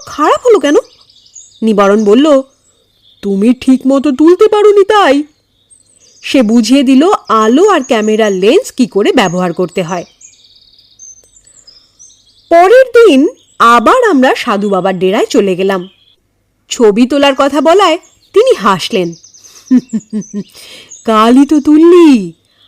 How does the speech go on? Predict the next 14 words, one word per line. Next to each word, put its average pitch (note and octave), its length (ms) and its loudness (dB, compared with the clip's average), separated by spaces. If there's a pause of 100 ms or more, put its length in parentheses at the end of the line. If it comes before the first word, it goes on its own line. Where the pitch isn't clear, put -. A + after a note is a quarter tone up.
(200)
আর D#4 280 0
কত A#4 240 0
তুলবি? G#3+ 600 0 (1200)
ঠিক D#4 280 -2
আছে, F3+ 320 -12 (580)
এসে F#3 300 -4
যখন B3+ 340 0
পড়েছিস, E4+ 720 0 (640)
তোল।" F#3+ 380 -2 (1500)
নিবারণ F#4 580 4
যেভাবে D#4 380 0
শিখিয়ে C#4 400 -4
দিয়েছিল, D#4+ 500 2 (320)
আজ A3 340 2